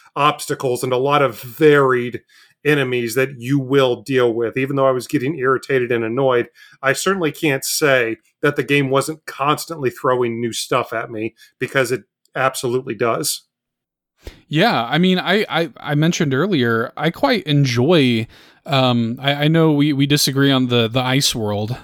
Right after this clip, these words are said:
Speaker 2: um, but I kinda like, you know, like, I felt like they, they fit right in with, with the rest of everything else that was happening. Like the,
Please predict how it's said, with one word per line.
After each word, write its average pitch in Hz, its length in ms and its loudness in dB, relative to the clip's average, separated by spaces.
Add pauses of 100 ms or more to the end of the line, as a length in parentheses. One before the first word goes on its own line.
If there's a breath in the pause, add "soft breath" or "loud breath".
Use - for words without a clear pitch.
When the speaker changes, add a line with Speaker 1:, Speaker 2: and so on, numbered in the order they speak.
(160)
Speaker 2:
um, 120 480 0 (400 loud breath)
but 180 100 2
I 285 80 2
kinda 349 220 2
like, 240 440 0
you 190 280 0
know, 165 180 4
like, 165 200 0
I 175 100 2
felt 247 180 0
like 240 160 -2
they, 202 220 2
they 165 180 0
fit 190 340 0
right 147 320 2
in 117 440 2 (100)
with, 143 300 0
with 143 240 0
the 147 80 2
rest 135 340 0
of 131 260 0 (440 soft breath)
everything 156 340 2
else 143 220 2
that 143 80 2
was 127 140 0
happening. 151 520 0
Like 127 220 0
the, 127 340 4